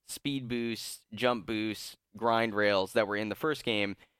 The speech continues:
but now you have this added complexity of a couple new abilities, which we'll get to, as well as the motorcycle and some levels that are themed around and built around this motorcycle and being able to jump on and jump off and go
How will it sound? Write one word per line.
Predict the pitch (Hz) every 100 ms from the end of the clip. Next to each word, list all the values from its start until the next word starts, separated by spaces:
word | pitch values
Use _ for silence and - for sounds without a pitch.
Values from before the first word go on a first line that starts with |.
| _
but | 117
now | 113 127 135
you | 127 120
have | 120 117
this | 107 76
added | 107 113
complexity | - 104 113 104 113 107
of | 104
a |
couple | - 170 175
new | 151 139
abilities, | 104 107 95 92 123 -
which | 107 -
we'll | 101
get | 98 -
to, | 101 95 - _ 110
as | 104
well | 110 120 123 117
as | 110 95
the | 104 101
motorcycle | 98 107 120 143 113 - 92 87 95 80 - - _ _
and | 113 113
some | 127 113
levels | 123 131 135 113
that | 113
are | 104
themed | - 147 156 123
around | 113 104 104
and | 98 95
built | 123 127
around | 107 98 95 92 -
this | 98
motorcycle | 101 101 104 101 101 92 95
and | 95
being | 101 101
able | 101 95
to | 92
jump | 92 95 95
on | 98 98
and | 95
jump | 92 92 92
off | 95 95 -
and | 92 92
go | 98 95